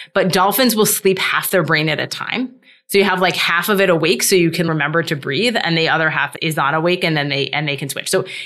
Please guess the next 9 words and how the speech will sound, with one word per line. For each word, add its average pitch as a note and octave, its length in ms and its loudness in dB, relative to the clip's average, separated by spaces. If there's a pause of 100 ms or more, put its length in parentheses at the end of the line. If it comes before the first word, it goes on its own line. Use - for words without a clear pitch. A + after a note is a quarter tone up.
it's - 160 2
very A3 420 4
clear E3+ 320 0
that F#3+ 160 2
sleep E3+ 220 0
is, E3 100 0
like, E3 140 -2
incredibly D#3 520 -2
important, F3 520 -6